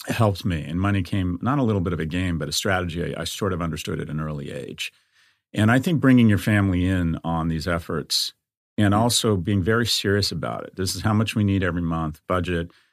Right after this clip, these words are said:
Speaker 1: This is what everyone's expected to do to contribute. Your contribution is to be thoughtful about how much money you spend or whatever, you know, turning off the lights, you know, whatever it might be, helping out,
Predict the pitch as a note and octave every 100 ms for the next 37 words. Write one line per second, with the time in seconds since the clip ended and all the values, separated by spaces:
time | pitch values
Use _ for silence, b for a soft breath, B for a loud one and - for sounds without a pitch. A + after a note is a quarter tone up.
0 | b G#2+ G#2 G2 F#2+ F#2+ F#2 G2 F2+ G2
1 | - F#2 E2+ - D#2+ D#2+ D#2+ D#2+ - E2
2 | - D2 D2+ D2 - _ _ _ - G#2
3 | - G#2 F2+ D#2+ F2 E2 F2+ D#2+ D#2+ E2
4 | E2 E2 E2 F2+ D2+ D2 E2+ D2+ C#2 E2
5 | E2+ E2+ E2+ - E2 E2 D#2 D2+ F2+ D#2
6 | D#2+ D#2 D2 C#2 - C#2+ D#2 - F#2+ F2+
7 | E2 F2 E2 E2 E2+ E2 - - A#2+ C3
8 | D#3+ B2+ F#2 E2 G2 E2+ G#2 F2 F2+ E2+
9 | E2 E2 E2